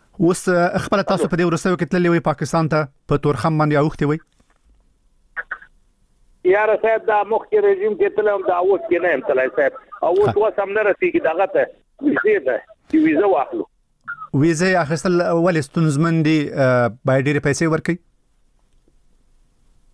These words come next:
Speaker 2: بالکل صاحب، یعنی د افغانۍ په حساب د لک نمبر راځي. او په هغه وخت کې ما په شپږ زره افغانۍ ویزه اخیستې وه په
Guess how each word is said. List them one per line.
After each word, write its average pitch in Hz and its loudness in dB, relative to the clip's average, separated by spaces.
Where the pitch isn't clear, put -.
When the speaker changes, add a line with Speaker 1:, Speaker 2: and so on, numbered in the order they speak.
Speaker 2:
بالکل 202 0
صاحب، 180 -2
یعنی 175 0
د 170 2
افغانۍ 175 0
په 202 2
حساب 196 -2
د 175 2
لک 190 0
نمبر 151 0
راځي. 110 -2
او 165 2
په 208 -2
هغه 196 -2
وخت 214 -2
کې 202 0
ما 202 0
په 196 0
شپږ 214 -2
زره 180 2
افغانۍ 180 0
ویزه 170 -2
اخیستې 147 -2
وه 147 4
په 202 0